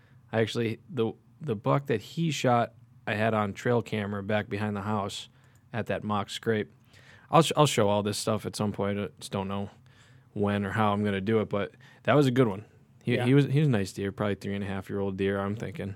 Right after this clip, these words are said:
Speaker 2: Where was that?
Speaker 1: Just behind the house at
Speaker 2: Oh, no
Speaker 1: that,
Speaker 2: kidding.
Speaker 1: that one stand that I set up. Your
Speaker 2: Oh,
Speaker 1: stand.
Speaker 2: yeah, yeah.
Speaker 1: Yeah.
Speaker 2: Oh, super cool.
Speaker 1: Yep.
Speaker 2: That's
Speaker 1: And,
Speaker 2: awesome.
Speaker 1: uh,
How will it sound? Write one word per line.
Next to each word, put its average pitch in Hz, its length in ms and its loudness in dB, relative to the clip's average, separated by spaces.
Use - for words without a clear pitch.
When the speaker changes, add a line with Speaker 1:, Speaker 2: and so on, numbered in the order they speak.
Speaker 2:
Where 151 120 2
was 165 100 2
that? 226 160 2
Speaker 1:
Just - 160 -14
behind 139 200 2
the 110 60 0
house 107 320 -2
at 220 60 2
Speaker 2:
Oh, - 20 2
no 233 80 2
Speaker 1:
that, - 80 4
Speaker 2:
kidding. 254 180 -4
Speaker 1:
that 120 140 6
one 123 220 2
stand 123 340 2
that 123 60 2
I 117 80 0
set 117 240 0
up. 120 160 0
Your 127 140 4
Speaker 2:
Oh, - 20 6
Speaker 1:
stand. 208 200 4
Speaker 2:
yeah, 226 100 6
yeah. 233 140 2
Speaker 1:
Yeah. 110 240 2
Speaker 2:
Oh, - 40 -8
super 254 260 -8
cool. - 320 -4
Speaker 1:
Yep. 110 300 2
Speaker 2:
That's 107 180 0
Speaker 1:
And, 104 100 4
Speaker 2:
awesome. 104 160 2
Speaker 1:
uh, 104 120 -4